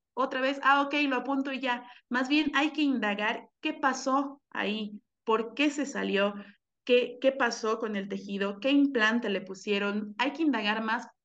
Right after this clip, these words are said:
para que nos, nuestra restauración tenga éxito y no vuelva a repetirse lo que ya ha pasado.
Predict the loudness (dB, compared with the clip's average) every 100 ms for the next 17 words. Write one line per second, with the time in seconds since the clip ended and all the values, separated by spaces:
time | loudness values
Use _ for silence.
0 | 4 6 6 4 2 0 -12 _ _ _
1 | -4 -4 -4 -4 0 2 2 0 -2 -2
2 | -4 -6 -4 -4 -6 -2 0 0 -4 _
3 | _ _ _ _ _ _ 2 2 0 0
4 | 0 -2 -6 -12 -10 -10 -6 -4 -2 -2
5 | 0 0 0 0 -2 -4 -6 -8 -8 -8
6 | -6 -6 -6 -8 -4 -4 -4 -10 -6 -4
7 | -4 -10